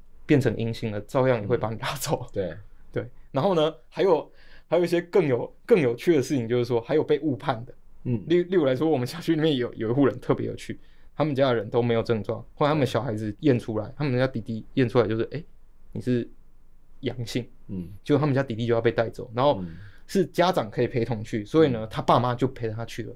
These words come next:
Speaker 2: 嗯。
Speaker 1: 就你知道去了之后，在方舱，就是在隔离点啊，就是他们讲方舱，验P C R的时候，发现他们三个人都是阴性。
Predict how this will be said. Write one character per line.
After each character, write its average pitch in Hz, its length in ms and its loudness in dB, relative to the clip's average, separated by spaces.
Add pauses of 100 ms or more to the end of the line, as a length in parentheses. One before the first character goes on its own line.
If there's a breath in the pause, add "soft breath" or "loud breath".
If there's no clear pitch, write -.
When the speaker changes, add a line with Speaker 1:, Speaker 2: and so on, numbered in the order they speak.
(180)
Speaker 2:
嗯。 92 120 -8
Speaker 1:
就 170 140 6
你 143 40 6
知 123 60 2
道 156 80 4
去 165 280 0
了 113 100 2
之 113 100 -4
后， 127 240 2 (160)
在 143 160 4
方 131 220 0
舱， 131 180 2 (180 loud breath)
就 147 140 -2
是 139 180 2 (360 soft breath)
在 180 120 0
隔 127 220 0
离 127 140 2
点 127 200 -4
啊， 123 60 -14 (300)
就 139 100 0
是 139 60 4
他 139 80 2
们 131 80 4
讲 113 160 -4
方 110 180 0
舱， 110 180 -2
验 143 140 6
P 123 160 -4
C 123 160 -4
R 120 140 2
的 107 40 -4
时 110 120 -4
候， 107 80 -4
发 120 120 0
现 127 120 0
他 127 80 -2
们 120 100 0
三 120 180 0
个 117 80 0
人 107 140 -2
都 117 140 -6
是 113 100 -6
阴 107 220 -10
性。 110 160 -18